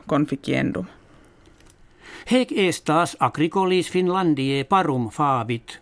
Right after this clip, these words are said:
Speaker 2: quamquam rerum condicio in diversis terre partibus non nihil variat.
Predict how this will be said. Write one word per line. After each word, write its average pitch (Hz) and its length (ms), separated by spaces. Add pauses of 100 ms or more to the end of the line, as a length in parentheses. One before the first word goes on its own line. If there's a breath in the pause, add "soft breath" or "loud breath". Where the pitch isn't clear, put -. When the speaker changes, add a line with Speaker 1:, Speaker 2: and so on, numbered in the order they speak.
(120)
Speaker 2:
quamquam 147 600
rerum 165 400
condicio 151 840
in 139 340
diversis 151 840
terre 131 360
partibus 156 680
non 143 280
nihil 127 300
variat. 123 580